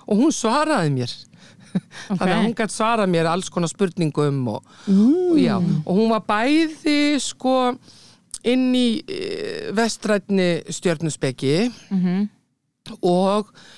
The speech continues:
Speaker 1: líka austrænni, sko, ajurvedískri sem er, er, sem sagt, indverska stjörnuspekin.
Speaker 3: Þannig þú byrjar
Speaker 2: Já.
Speaker 3: svolítið þarna
Speaker 1: Já.
Speaker 3: í stjörnuspekinni út af henni.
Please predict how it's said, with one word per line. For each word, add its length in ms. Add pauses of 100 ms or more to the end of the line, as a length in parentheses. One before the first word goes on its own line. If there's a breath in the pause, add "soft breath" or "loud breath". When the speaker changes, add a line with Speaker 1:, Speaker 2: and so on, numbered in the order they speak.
(140 loud breath)
Speaker 1:
líka 400
austrænni, 640 (160)
sko, 480 (120)
ajurvedískri 1120
sem 240
er, 200 (400)
er, 220 (480 soft breath)
sem 160
sagt, 180
indverska 880
stjörnuspekin. 760 (200)
Speaker 3:
Þannig 260
þú 140
byrjar 400
Speaker 2:
Já. 60
Speaker 3:
svolítið 400
þarna 640
Speaker 1:
Já. 180 (600)
Speaker 3:
í 120
stjörnuspekinni 720
út 240
af 140
henni. 320